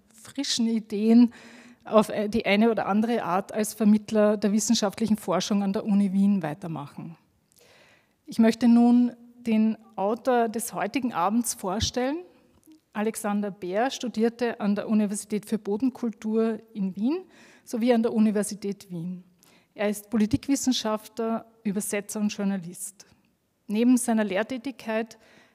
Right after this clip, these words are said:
an Universitäten, an Schulen und bei Gewerkschaften forscht er zu den Themen Klimagerechtigkeit, imperiale Lebensweise, Flucht und Migration und zur Situation von migrantischen Landarbeiterinnen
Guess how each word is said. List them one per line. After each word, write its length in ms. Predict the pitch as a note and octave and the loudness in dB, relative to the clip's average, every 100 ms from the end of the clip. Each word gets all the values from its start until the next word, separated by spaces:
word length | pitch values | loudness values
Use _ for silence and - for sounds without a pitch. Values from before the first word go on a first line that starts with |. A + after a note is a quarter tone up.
| _ | _
an 180 | A3 | -2
Universitäten, 960 | A3+ A3 G#3 G3+ G3+ - A3 - A#3+ A3+ | 2 2 2 -4 -6 -8 -8 -6 -6 -6
an 160 | G#3 G#3 | -4 -4
Schulen 520 | - A3+ A#3+ B3+ A#3+ | -4 -2 4 4 4
und 360 | A#3 A3 G#3 | 2 2 2
bei 200 | - G3 | -2 -4
Gewerkschaften 1040 | F#3+ F#3+ D#3+ - - A3+ G#3+ - B3 B3+ A#3 | -4 -8 -8 -8 -6 -6 -6 -2 2 2 0
forscht 500 | - G#3+ G#3+ A3+ - | -4 -2 0 -2 -8
er 160 | A#3+ | -10
zu 100 | - | -4
den 200 | A3+ A3+ | 2 2
Themen 480 | A3+ G3+ G#3 A3 G#3 | 2 0 4 4 2
Klimagerechtigkeit, 1300 | - G#3+ C4 B3+ A#3+ G#3+ - A3 - - G3 G3 - - - - - | 6 8 10 8 4 2 0 -10 -14 -4 0 0 -2 -18 -20 -20 -12
imperiale 760 | C4+ A3+ A3 G#3 G#3+ G3+ F3+ F#3+ | 8 8 8 4 4 4 2 2
Lebensweise, 1080 | F#3 G#3 A#3 A#3+ - F3+ F#3 G3 G3+ G3+ - | 0 4 4 4 0 -2 -2 -2 -2 -4 -8
Flucht 500 | - - A#3 C4+ - | -20 0 2 2 -4
und 140 | - A3 | 6 8
Migration 840 | G#3 G3+ G3+ - G3+ F#3+ G3+ A#3+ - - - - _ | 8 2 -4 0 2 4 6 4 2 -16 -20 -20 _
und 380 | - A#3+ C4 C4 | 2 6 6 4
zur 200 | - A#3 A#3 | 4 4 4
Situation 1040 | - A3 G#3+ G3+ - G3 F#3 G#3 A3 A3 | 0 0 0 -2 0 0 2 4 4 2
von 260 | - G#3+ G#3+ | 4 6 6
migrantischen 680 | - F3 E3+ G3 A3+ - F#3+ | 2 -2 -2 -2 -4 -2 0
Landarbeiterinnen 1500 | F3 F#3+ G#3 - E3 - G#3 G3+ G#3 - G#3+ G#3+ A3 A#3 A#3 | 0 0 -2 -4 -8 -2 2 2 0 -4 2 6 8 8 6